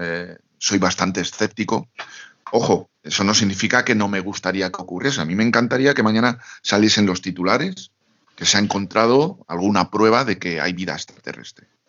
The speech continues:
O sea, a mí me encantaría, ¿vale? Pero las pruebas, los datos, la información que ahora mismo poseemos, mm, no lo corrobora en absoluto, en absoluto.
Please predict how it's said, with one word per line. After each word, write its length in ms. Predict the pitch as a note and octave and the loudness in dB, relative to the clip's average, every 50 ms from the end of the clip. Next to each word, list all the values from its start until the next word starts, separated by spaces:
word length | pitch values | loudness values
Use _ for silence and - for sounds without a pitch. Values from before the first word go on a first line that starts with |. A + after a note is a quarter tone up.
| _ _ | _ _
O 20 | - | -12
sea, 100 | - C#2+ | -6 -2
a 20 | |
mí 100 | F#2 A2 | 0 2
me 60 | A#2+ | 2
encantaría, 600 | A#2 - E2+ D#2+ D2+ - - C#3+ C#3+ - - - _ _ _ _ _ _ _ - | 2 2 0 -2 -2 -2 0 0 0 -2 -4 -8 _ _ _ _ _ _ _ -2
¿vale? 400 | - G#2+ - A#2+ C#3 C3+ C3+ - - - - - _ _ | -2 0 2 2 2 0 0 -4 -14 -20 -20 -20 _ _
Pero 320 | - G#2 - - F2+ F#2 F#2 | -14 -12 -8 -4 -2 0 0
las 260 | E2+ D2+ - - - | 0 0 -2 -4 -8
pruebas, 640 | - - - D3+ E3 C3+ A#2 B2 C3 - - - _ | -6 -2 2 2 4 4 2 0 -2 -4 -8 -14 _
los 280 | - F2 E2 - - D#2 | -12 -10 -10 -10 -6 -2
datos, 600 | F2 B2 C3+ C3+ - - G#2 A#2+ - - - - _ _ _ _ _ _ _ _ | 0 0 0 0 -2 -6 -8 -8 -8 -12 -16 -20 _ _ _ _ _ _ _ _
la 140 | - D2+ | -8 -8
información 920 | E2+ E2+ D#2 - - F2 D2 D2 B1+ - - - G#2+ B2 C3 C3 D2 - - _ _ _ _ _ _ _ | -6 -6 -8 -6 -6 -6 -6 -6 -8 -10 -6 -2 0 2 2 2 0 -2 -6 _ _ _ _ _ _ _
que 100 | - F#2+ | -4 -2
ahora 180 | F#2+ G2 G#2+ G#2+ | 0 0 2 2
mismo 520 | A#2 A#2+ G#2+ - - - - - B2 A2 | 2 2 0 -2 -4 -6 -2 -2 0 0
poseemos, 720 | A#2+ A#2 A2 - A#2 A2+ A#2 A2+ A2+ A#2 C#3+ F#3 - - _ _ _ _ _ _ _ _ _ _ _ _ - | 0 0 2 2 4 4 4 4 2 2 0 -4 -6 -10 _ _ _ _ _ _ _ _ _ _ _ _ -10
mm, 340 | F2 F#2 F2+ F2 F2 F2 F2 E2 _ | -4 -2 0 2 2 0 0 -2 _
no 180 | F2+ F#2 F#2+ A2 | -2 2 4 4
lo 120 | B2 A#2+ | 4 4
corrobora 540 | - F#2+ F2+ E2+ E2 F2 C3 D3+ A#2 A2 F#2+ - | 2 0 -2 -2 0 0 2 2 2 0 -4 -4
en 160 | - G#2 G2 F#2+ | -4 0 0 0
absoluto, 680 | F2 - - - D2 E2 A2+ - - - F2 - - _ _ _ _ _ _ _ _ - | 0 0 -2 -4 -4 -4 -4 -4 -6 -6 -10 -12 -14 _ _ _ _ _ _ _ _ -12
en 120 | - F#2 | -8 -8
absoluto. 560 | D#2+ - - F2 G2 B2 C#3 C3 - F#2 - | -8 -8 -8 -4 -2 -2 -2 -2 -4 -8 -10